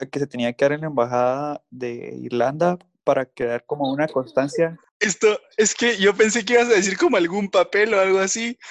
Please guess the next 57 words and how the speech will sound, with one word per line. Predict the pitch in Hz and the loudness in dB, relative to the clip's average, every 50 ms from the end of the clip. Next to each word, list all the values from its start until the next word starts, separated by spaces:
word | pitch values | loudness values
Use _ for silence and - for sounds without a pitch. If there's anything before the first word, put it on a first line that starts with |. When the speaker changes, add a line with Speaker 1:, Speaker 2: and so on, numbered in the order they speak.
| - - _ | -20 -12 _
Speaker 2:
pero | - 202 208 | -4 0 2
solo | 185 214 214 220 | 4 4 6 6
<laughs> | 214 - - | 4 4 2
me | 220 - | 0 2
pidieron | 262 247 247 240 240 - | 2 2 4 4 2 2
seis | - - - 349 339 247 214 202 | 4 4 6 6 6 6 4 0
mil | 208 240 240 233 196 | -2 -2 -2 0 2
dólares. | 202 214 220 220 214 180 170 - - _ _ - | 4 4 4 2 0 -2 -4 -8 -14 _ _ -2
<laughs> | 339 302 - - - - _ _ - | 0 0 0 -2 -4 -10 _ _ -6
Tu | 233 240 240 233 | -4 -2 -2 0
madre. | 220 214 233 240 247 254 - 302 311 494 | 0 2 2 2 4 4 4 4 4 4
Speaker 1:
Sí, | - - - - | 4 4 4 4
porque | 226 - - 453 440 440 403 349 440 403 440 | 2 4 4 4 4 4 4 4 4 4 4
es | 415 381 | 2 -2
que, | 185 | -6
o | - | -4
sea, | - 339 294 180 | -2 0 -2 -2
no | 170 175 | -4 -6
se | 175 - 202 | -8 -8 -6
necesita | 214 202 151 147 156 - 170 160 | -6 -8 -12 -14 -8 -6 -4 -4
visa | 151 151 185 202 - - 185 | -4 -6 -10 -10 -10 -10 -10
para | - - 147 139 135 | -8 -10 -10 -10 -10
ir | 127 127 | -10 -10
allá. | 131 131 135 156 196 214 214 _ _ _ _ _ _ _ _ - | -10 -12 -12 -14 -16 -18 -20 _ _ _ _ _ _ _ _ -12
Speaker 2:
Ya. | 156 151 151 156 | -8 -6 -6 -6
Speaker 1:
Entonces | 156 160 175 - | -6 -8 -6 -2
solo | - 185 196 | -2 0 0
te | - 170 | 0 -2
piden | - - 165 180 180 | -2 0 -2 -2 -2
como | - 202 185 175 147 139 | -2 -4 -2 -2 -4 -4
cierta | 131 - 147 147 147 - 180 175 | -6 -4 -4 -4 -2 -2 -6 -6
cantidad | - 143 175 - - 135 127 127 131 139 | -6 -8 -10 -8 -4 -2 0 0 2 0
de, | 151 160 160 156 151 - | 0 -2 -4 -4 -6 -8
de | 135 139 147 139 131 127 123 123 117 113 | -8 -10 -10 -8 -10 -12 -12 -14 -16 -18
dinero | 127 127 123 120 123 135 160 165 | -20 -20 -18 -14 -10 -10 -10 -10
para | _ 165 165 | _ -8 -10
que | 156 - - | -10 -10 -10
te | - 135 | -10 -10
den | 131 131 | -10 -10
como | - 160 156 170 | -12 -14 -14 -14
en | - | -12
constancia | - 131 123 - - 147 151 - - 160 | -10 -12 -10 -6 -4 -4 -4 -2 -4 -6
que | - - 160 139 - - _ | -4 -4 -4 -4 -4 -6 _
si | _ - 143 | _ -16 -8
te | 135 139 - | -8 -8 -4
pasa | _ 131 131 - - 156 | _ -2 -2 0 0 0
algo | 156 170 185 185 | 0 0 -4 -8
te | - 190 | -8 -10
puedas | - _ - 120 117 117 - | -12 _ -4 -4 -4 -4 -6
como | - 165 165 - | -10 -16 -14 -8
que | - 160 | -6 -6
regresar | 156 147 131 117 113 - 120 - | -6 -6 -8 -10 -10 -10 -10 -10
con | - 151 143 | -8 -8 -8
ese | 143 143 - 160 | -8 -6 -4 -4
dinero, | 156 135 110 113 123 - 131 117 | -4 -4 -6 -8 -10 -10 -10 -12
¿me | 113 | -16
entendés? | 110 _ - - 135 139 - _ _ | -18 _ -20 -20 -20 -20 -20 _ _